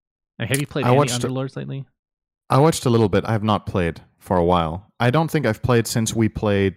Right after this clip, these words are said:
Speaker 2: the Duo game.
Speaker 1: Duo is still fun. I'm not gonna lie. I like Duo.
Speaker 2: Um,
Speaker 1: Solo can be
Speaker 2: but
Speaker 1: Mm.
Speaker 2: it looked, it looked pretty good.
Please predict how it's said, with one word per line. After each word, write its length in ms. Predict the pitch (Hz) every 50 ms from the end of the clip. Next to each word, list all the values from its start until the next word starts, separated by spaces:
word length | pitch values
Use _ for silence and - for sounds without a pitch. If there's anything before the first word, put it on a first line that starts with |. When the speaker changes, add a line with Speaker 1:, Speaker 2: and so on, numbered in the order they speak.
| _ -
Speaker 2:
the 100 | - 101
Duo 320 | 87 107 101 101 92 90
game. 340 | 82 90 85 82 85 85 85 - _ _ _ _ _ _ _ _ _ _ _ _ _ _ _ _ _ _ _ _ _ _ _ _ _ _ _ _ _ - - _
Speaker 1:
Duo 340 | - 117 165 233 277 269 247
is 120 | 214 170 -
still 240 | - - 190 160
fun. 340 | 135 - - - 87 - 76 - _ _ -
I'm 100 | 170 117
not 180 | 107 107 107 -
gonna 160 | - 110 -
lie. 240 | - - - - - -
I 120 | - - 107
like 240 | 104 98 95 - _
Duo. 340 | - - - - - - _ _ _ _ _ _ _ _ _ _ _ _ _ _ _ _ _ -
Speaker 2:
Um, 100 | - 113
Speaker 1:
Solo 380 | - - 175 185 180 180 175 160
can 200 | - - 156 135
be 100 | 127 127
Speaker 2:
but 140 | 123 120 117 113 110 107 - _ _ _ _ _ _ _ _ -
Speaker 1:
Mm. 160 | 139 120 110 - _ _ _ _ _ _ _ _ _ _ _ _ _ _ _ _ _ _ _ _ - _ _
Speaker 2:
it 100 | - 160
looked, 320 | 165 202 220 - - - - - _
it 120 | - 214
looked 200 | - 254 247 _
pretty 160 | - 214 180 175
good. 180 | 175 185 202